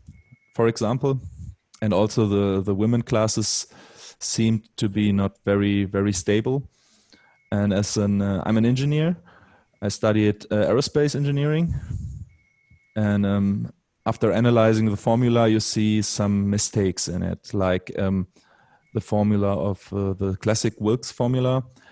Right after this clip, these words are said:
have some changing points in the curve. And that's not logical for me. It's have to be very smooth formula. And, uh, yeah, I, I got into this topic for, for a couple of years, but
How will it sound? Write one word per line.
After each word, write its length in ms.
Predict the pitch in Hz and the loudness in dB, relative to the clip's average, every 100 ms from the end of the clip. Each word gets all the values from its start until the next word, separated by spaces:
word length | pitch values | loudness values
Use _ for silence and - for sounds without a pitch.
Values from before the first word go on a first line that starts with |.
| _ _ _ - | _ _ _ -4
have 160 | 107 | -4
some 480 | - - - - 113 | -4 -18 -10 -2 -2
changing 560 | - 117 120 131 117 104 | 0 0 2 2 2 0
points 440 | - 101 98 92 | -2 -2 -2 -4
in 120 | - | -4
the 80 | 95 | -6
curve. 540 | - 95 87 85 _ _ _ _ - | -4 -6 -6 -8 _ _ _ _ -6
And 140 | 101 | -2
that's 340 | 104 101 - - | 0 0 -2 -2
not 240 | 107 104 | 0 2
logical 600 | 104 107 110 - 90 87 - - - | 2 2 0 -2 -6 -8 -16 -20 -20
for 140 | - 107 | -4 0
me. 260 | 107 92 85 - _ _ _ _ - | 2 0 -4 -14 _ _ _ _ -10
It's 160 | 98 | -2
have 160 | 104 - | -2 0
to 80 | 104 | -2
be 100 | 107 | 0
very 240 | 104 104 | 2 2
smooth 420 | 104 110 104 104 104 - - - - _ | 0 0 2 2 -2 -16 -20 -20 -20 _
formula. 540 | 104 104 95 87 85 - - _ _ _ _ _ _ _ _ - | -2 0 0 0 -4 -8 -18 _ _ _ _ _ _ _ _ -6
And, 280 | 95 95 98 | -2 0 0
uh, 140 | 95 92 | 0 2
yeah, 240 | 123 123 | 4 4
I, 300 | 85 98 98 | 4 2 0
I 120 | - 95 | 0 0
got 200 | 120 - | 0 0
into 240 | 151 143 | -2 0
this 160 | 120 - | 0 0
topic 460 | 120 127 151 - | 0 0 0 -4
for, 480 | - - 104 101 95 | -14 -6 -2 0 0
for 220 | - 98 | -2 -4
a 40 | 98 | -2
couple 280 | 120 131 | -2 2
of 120 | 110 - | 0 2
years, 440 | 104 127 151 - | 2 4 2 0
but 360 | - 101 - | -2 -2 -2